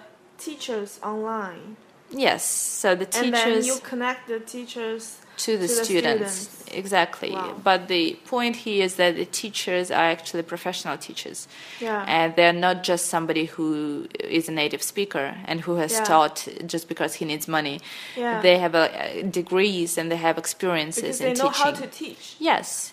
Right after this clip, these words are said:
Speaker 1: Right.
Speaker 2: And exactly because you're a native speaker, you don't necessarily know how to explain some
Speaker 1: Right.
Speaker 2: grammatical points.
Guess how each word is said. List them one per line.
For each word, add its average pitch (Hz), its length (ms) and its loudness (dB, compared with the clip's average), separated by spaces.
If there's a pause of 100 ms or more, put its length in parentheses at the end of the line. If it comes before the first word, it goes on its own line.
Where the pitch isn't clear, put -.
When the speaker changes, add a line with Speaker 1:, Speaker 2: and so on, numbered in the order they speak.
Speaker 1:
Right. 226 140 -6
Speaker 2:
And 208 360 4 (160)
exactly 247 500 2
because 220 520 2
you're 208 140 4
a 196 140 4
native 190 180 0
speaker, - 400 -2
you 175 180 0
don't 190 320 2
necessarily 180 580 4
know 170 340 2
how 165 300 2
to 156 140 -6
explain 165 460 -2
some 160 180 0
Speaker 1:
Right. - 60 -4
Speaker 2:
grammatical 165 440 2
points. 175 500 -4